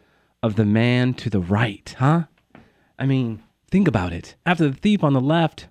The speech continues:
wants down from his cross, the man on the right says, "What? Do you not have fear of God when thou art undergoing the same sentence?" And we, justly enough,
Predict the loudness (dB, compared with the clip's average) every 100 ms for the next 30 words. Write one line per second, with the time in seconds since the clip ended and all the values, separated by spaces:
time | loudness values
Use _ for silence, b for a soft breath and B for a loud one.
0 | _ _ 0 0 0 2 2 2 2 2
1 | 0 -2 0 0 0 0 2 4 4 2
2 | 2 0 -2 -4 -2 0 0 -4 -20 _
3 | _ _ _ -12 2 6 6 8 6 4
4 | 4 2 0 2 4 6 4 4 4 4
5 | 4 0 -4 b b b b 4 6 6
6 | 4 4 2 2 4 4 6 6 6 4
7 | 2 4 4 4 2 4 4 2 0 -14
8 | -16 _ 0 2 4 4 2 4 4 2
9 | 0 4 4 4 2 -2 -10 -20